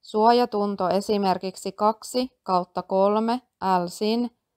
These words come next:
kolme kautta kolme L dex tai kolme kautta kolme L A.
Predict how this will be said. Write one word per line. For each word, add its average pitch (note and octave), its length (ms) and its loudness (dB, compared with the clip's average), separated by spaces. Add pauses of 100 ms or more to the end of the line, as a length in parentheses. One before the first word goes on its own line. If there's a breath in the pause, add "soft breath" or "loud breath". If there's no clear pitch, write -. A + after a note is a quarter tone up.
(240)
kolme A3+ 440 4
kautta F3+ 460 2
kolme A#3 640 0 (440)
L E3+ 160 -4
dex - 480 -4 (520)
tai A3 240 4
kolme A3 560 2 (100)
kautta F#3+ 400 -2
kolme F#3 560 -2 (120)
L F#3 260 4
A. F3 340 2